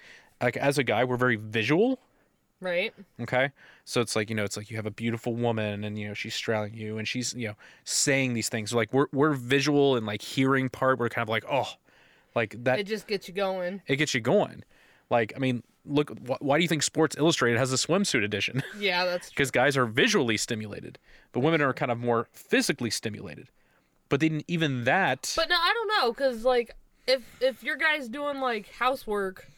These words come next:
Speaker 2: that gets a woman going pretty quick. Or taking care of the kids, or
Speaker 1: I think that,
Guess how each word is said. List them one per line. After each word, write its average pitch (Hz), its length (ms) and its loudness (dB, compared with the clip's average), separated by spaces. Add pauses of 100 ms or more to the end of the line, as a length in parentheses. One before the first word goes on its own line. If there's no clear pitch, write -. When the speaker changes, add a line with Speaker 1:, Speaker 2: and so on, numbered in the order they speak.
(560)
Speaker 2:
that 277 140 -2
gets 359 160 -4
a 330 60 -12
woman 285 260 -6
going 262 260 4
pretty - 180 2
quick. - 420 -2 (2250)
Or 226 120 -2
taking 240 200 0
care 247 120 0
of 226 60 2
the 208 60 -4
kids, 226 640 6
or 190 540 0 (1800)
Speaker 1:
I 143 100 2
think 185 220 0
that, 139 180 2